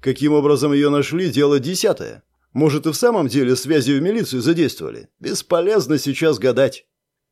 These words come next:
Корить себя за то, что не совладал с автомобилем и не перегнал его в другое место, я не стал.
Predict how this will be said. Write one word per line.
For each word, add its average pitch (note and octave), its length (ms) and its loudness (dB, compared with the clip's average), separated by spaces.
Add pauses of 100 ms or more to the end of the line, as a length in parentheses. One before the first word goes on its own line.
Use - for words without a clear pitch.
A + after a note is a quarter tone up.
(240)
Корить G3 320 0
себя G#3+ 300 2
за F#3+ 180 2
то, G#3 160 0
что E3 180 -2
не D3+ 140 2
совладал D3+ 480 2
с C#3+ 100 -2
автомобилем C#3 720 0
и B2+ 40 0
не B2+ 80 0
перегнал C3 460 0
его B2+ 160 2
в A2+ 60 -4
другое C3 340 0
место, C#3+ 320 -2
я C3 180 2
не A2 100 -6
стал. - 380 -14